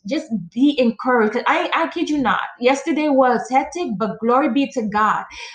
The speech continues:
that the weapon that I used was worship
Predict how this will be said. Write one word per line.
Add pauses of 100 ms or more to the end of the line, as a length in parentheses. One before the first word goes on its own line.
(160)
that (320)
the
weapon
that
I
used
was (100)
worship